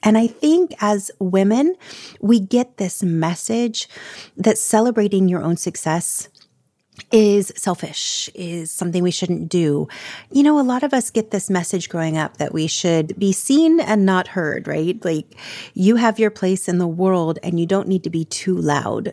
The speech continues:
about what it is that you are doing. I'll give you an example.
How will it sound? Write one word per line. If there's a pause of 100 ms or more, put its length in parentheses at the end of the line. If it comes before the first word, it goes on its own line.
about
what
it
is
that
you
are
doing. (720)
I'll
give
you
an
example.